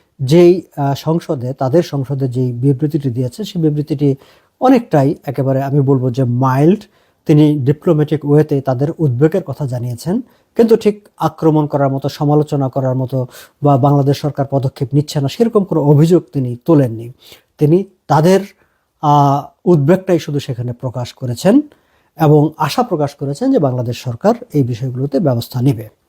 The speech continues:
যাই হোক, ঠিক তার আগের দিনই আসলে বৃহস্পতিবার, আহ, হোয়াইট হাউসের,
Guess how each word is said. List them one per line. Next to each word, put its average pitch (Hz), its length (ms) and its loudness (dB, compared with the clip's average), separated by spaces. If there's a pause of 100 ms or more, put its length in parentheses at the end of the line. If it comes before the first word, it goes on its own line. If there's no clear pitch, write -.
(320)
যাই 196 100 4
হোক, 269 120 2 (500)
ঠিক 294 180 -2
তার 240 120 2 (180)
আগের 185 320 2
দিনই 175 220 2
আসলে 190 280 -2
বৃহস্পতিবার, 139 680 -4 (680)
আহ, 143 160 2 (1800)
হোয়াইট 233 380 0
হাউসের, 151 440 0